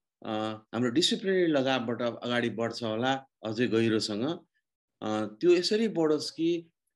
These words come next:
अ, हाम्रा, अम, सन्ततिहरूले, हाम्रो जेनेरेसनहरूले, हाम्रा छोरा नातिहरूले, अ, पछि हामीलाई गाली नगरून्, त्रिभुवन विश्वविद्यालयलाई,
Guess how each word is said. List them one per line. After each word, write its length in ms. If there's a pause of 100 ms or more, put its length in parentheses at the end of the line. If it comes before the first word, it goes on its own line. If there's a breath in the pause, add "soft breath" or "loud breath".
अ, 40
हाम्रा, 540
अम, 300
सन्ततिहरूले, 720
हाम्रो 180
जेनेरेसनहरूले, 1040
हाम्रा 200
छोरा 320
नातिहरूले, 720 (580)
अ, 280
पछि 380
हामीलाई 320
गाली 320
नगरून्, 500
त्रिभुवन 260
विश्वविद्यालयलाई, 840